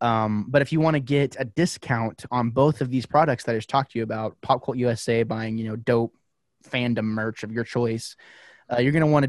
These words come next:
use the code the underscore wannabe critic, and you'll get fifteen percent off your order. I'm sorry, you'll get thirty percent off your order at Pop Cult, and you'll get fifteen percent off your order, uh, of Raise Energy. So,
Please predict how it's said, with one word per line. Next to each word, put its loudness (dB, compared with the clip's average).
use 4
the 2
code 2
the 2
underscore 2
wannabe 0
critic, -4
and 0
you'll 2
get -4
fifteen 0
percent 0
off 2
your 0
order. 4
I'm 4
sorry, 4
you'll 6
get 2
thirty 4
percent -2
off 0
your 4
order 6
at 2
Pop 2
Cult, -6
and -2
you'll 4
get 0
fifteen -2
percent -6
off -4
your 0
order, 2
uh, 0
of 0
Raise -2
Energy. -10
So, -4